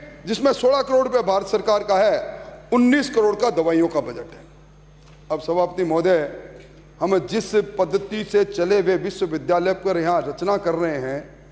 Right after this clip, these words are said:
सरकार नौ सौ इकतालीस करोड़ रुपए वेतन तनख्वाह पर खर्च कर रही है और दवाई देने के नाम पर सिर्फ उन्नीस करोड़ रुपए। और मैं समझता हूं कि आपने ही प्रगति प्रतिवेदन में लिखा है कि इस बार एक वर्ष में दिसंबर तक एक करोड़ चौवालीस लाख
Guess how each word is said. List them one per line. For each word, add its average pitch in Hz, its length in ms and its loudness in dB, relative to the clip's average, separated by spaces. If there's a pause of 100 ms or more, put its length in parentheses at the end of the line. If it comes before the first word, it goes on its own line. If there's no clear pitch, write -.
(320)
सरकार 208 500 0
नौ 190 180 0
सौ 208 160 2
इकतालीस 202 420 0
करोड़ 185 180 -2
रुपए 196 220 2
वेतन 165 440 -6
तनख्वाह 196 320 -2
पर 180 140 -4
खर्च 156 260 -4
कर 160 140 -2
रही 170 180 0
है 127 280 -4 (400)
और 214 160 0
दवाई 208 200 4
देने 247 300 0
के 240 140 0
नाम 233 240 2
पर 285 500 -2 (500)
सिर्फ 247 260 0
उन्नीस 226 320 2
करोड़ 220 260 4
रुपए। 180 360 0 (800)
और 208 120 2
मैं 233 140 2
समझता 233 380 0
हूं 247 160 2
कि 233 100 -6 (160)
आपने 226 420 2
ही 269 60 0
प्रगति 233 400 -2
प्रतिवेदन 220 500 0
में 220 120 0
लिखा 214 280 2
है 220 100 4
कि 214 100 -8
इस - 180 -6
बार 208 440 0
एक 208 240 2
वर्ष 220 180 0
में 214 100 0
दिसंबर 185 360 0
तक 220 280 0
एक 202 200 2
करोड़ 208 180 2
चौवालीस 185 420 -2
लाख 185 460 0